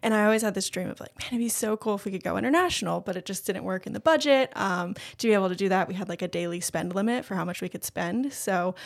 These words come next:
um, it's been a dream. And then, uh, when I was starting on my tours, Kathy Spangler with, um, Culinary Tours of the Pines, she used to run them in Pinehurst before covid.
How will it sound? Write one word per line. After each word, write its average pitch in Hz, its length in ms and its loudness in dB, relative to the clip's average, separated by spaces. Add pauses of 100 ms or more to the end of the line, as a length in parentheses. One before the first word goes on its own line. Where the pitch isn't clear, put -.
(260)
um, 175 520 -2
it's 208 120 -8
been 208 160 0
a 240 60 4
dream. 214 520 0
And 202 180 2
then, 185 500 2 (100)
uh, 175 320 0
when 185 120 0
I 180 40 0
was 185 80 0
starting 196 300 0
on 226 60 -2
my 226 120 0
tours, 185 560 0 (280)
Kathy 214 380 -2
Spangler - 640 -4
with, - 440 -6
um, 208 480 -2
Culinary 214 380 -4
Tours 247 240 -2
of 262 60 -2
the 262 60 -4
Pines, 277 480 0
she 214 140 -4
used 214 220 -4
to 196 80 -2
run 196 240 -2
them 180 200 -2
in 190 160 -4
Pinehurst 208 520 -2
before 196 220 -4
covid. 220 460 0